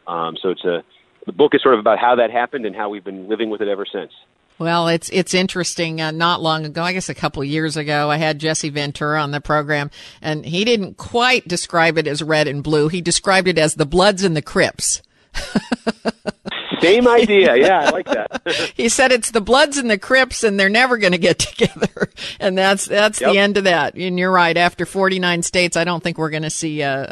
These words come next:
Speaker 2: a forty-nine state elect. But you know what? Uh, e-, e-, everything's up for play, uh, this election season. And as you say, that's what makes it exciting. Before we're completely out of time, do you have a website where listeners today can go to stay current on your program and,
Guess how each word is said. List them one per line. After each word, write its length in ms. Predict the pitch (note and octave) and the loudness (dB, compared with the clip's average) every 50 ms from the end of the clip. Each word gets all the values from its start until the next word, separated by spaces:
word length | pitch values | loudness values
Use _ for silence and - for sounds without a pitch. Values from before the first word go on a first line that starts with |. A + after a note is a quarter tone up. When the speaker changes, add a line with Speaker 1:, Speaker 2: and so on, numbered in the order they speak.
| D3+ C#3+ | -6 -8
Speaker 2:
a 20 | |
forty-nine 640 | - - E3+ E3+ D#3+ D#3+ D#3 D3+ D3 D3 D3 C#3+ D3 | -6 -6 -4 -4 -2 -2 -4 -4 -4 -6 -6 -6 -8
state 280 | - - - D#3 D3+ | -6 -2 -2 -2 0
elect. 280 | D#3+ D#3+ E3 E3 - - | 0 0 -2 -2 -2 0
But 220 | G#3 A3 A#3 - | 0 0 0 0
you 160 | - A#3+ C4+ C4+ | -2 -4 -2 0
know 160 | C4+ C#4 C4+ | 0 0 0
what? 280 | B3+ B3+ B3 B3 A#3+ | 2 2 2 2 2
Uh, 300 | - - F#3+ F3+ E3+ E3 - | 2 2 2 4 2 2 0
e-, 120 | - E3 | -2 -4
e-, 40 | - - | -4 -4
everything's 680 | - - - - F#3+ G3 G3+ G3 F#3 - E3 D#3+ D3 | -6 -4 -2 0 0 2 0 0 -2 -2 -4 -2 0
up 220 | - D#3 C#3 _ - | -2 -2 -2 _ -6
for 160 | - E3 D3 | -8 -8 -8
play, 460 | - - - E3 D3+ C#3+ C#3 C#3 C#3+ _ - - - - - - | -6 -4 -4 -2 -2 -2 -2 -4 -8 _ -18 -20 -20 -14 -6 -4
uh, 120 | D3+ D3 | -2 0
this 220 | D3 D#3+ D#3 D3+ - | 0 0 0 0 -2
election 480 | E3 D3+ D3+ D3+ D#3 - - D3+ C#3+ | -4 -2 -2 -2 -4 -4 -8 -10 -10
season. 400 | D3+ - - D#3 D3+ C#3 D#3 D3+ | -8 -8 -6 -6 -6 -4 -6 -4
And 160 | D3 C#3+ D3 C#3+ | -4 -4 -4 -4
as 160 | D3 C#3+ - | -6 -4 -4
you 120 | D#3 D3+ | -6 -6
say, 240 | - - D#3 C3 C3+ | -4 -4 -4 -4 -2
that's 240 | C#3+ C#3+ C#3+ - - | -2 -4 -4 -4 -6
what 120 | D3 - | -10 -6
makes 300 | - D3 C3+ B2+ - - | -6 -6 -6 -6 -6 -6
it 80 | D3+ C3+ | -6 -6
exciting. 480 | C3 - - - D3+ C#3+ C#3 C3+ C3 - - - - - - | -6 -6 -4 -2 -2 -2 -2 -4 -8 -12 -14 -20 -18 -8 -2
Before 400 | - G3+ G3 - A#3+ A#3 A#3+ A#3+ | -2 -2 0 2 4 4 4 6
we're 240 | A3+ A3 G3+ F#3+ F#3 | 4 4 2 2 0
completely 580 | - - - G3+ F#3 A3 A3 G#3 - G3 F#3 F3+ | -2 -2 -4 -2 0 0 -2 0 0 2 2 4
out 140 | F3 E3+ E3+ | 4 4 2
of 120 | D#3+ D#3+ | 0 -2
time, 400 | - - G#3 F#3+ F3+ F3 F3 E3+ | -4 -4 -2 0 2 0 0 -2
do 80 | F3 A3 | -4 -4
you 120 | C4+ D#4 | 0 0
have 160 | E4+ D4+ B3 | 0 2 2
a 80 | G#3+ F#3 | 2 0
website 640 | F3+ F#3 G#3 A3 A3 A3 - - A#3 A3 A3 G#3+ - | 2 2 2 2 2 0 0 2 2 2 2 2 0
where 180 | G3 G3 F#3 F3+ | -2 0 0 0
listeners 460 | F3+ F#3 G3 - - F#3+ F#3 F3+ - | 0 -2 -2 -2 -2 -4 -4 -4 -4
today 320 | - G3 F3 F3 E3+ E3+ | -4 0 0 2 2 0
can 180 | E3+ - E3 D#3+ | 0 -2 -4 -2
go 200 | - E3 D#3+ D#3+ | 0 0 0 0
to 180 | - - E3 | -2 -4 -4
stay 240 | D3+ - - F3+ D3+ | -4 -2 -2 -2 -2
current 320 | D3+ - - E3+ D#3+ D#3 D#3 | -2 -2 -4 -2 -2 -2 -4
on 100 | D3+ D3 | -4 -6
your 100 | D3 C#3+ | -6 -4
program 500 | - F3 E3 D3+ D3+ D#3 D3+ D3+ D3 D3 | -2 -2 -2 0 -2 -2 -2 -2 -2 -4
and, 180 | C#3+ D3 D3 | -6 -8 -10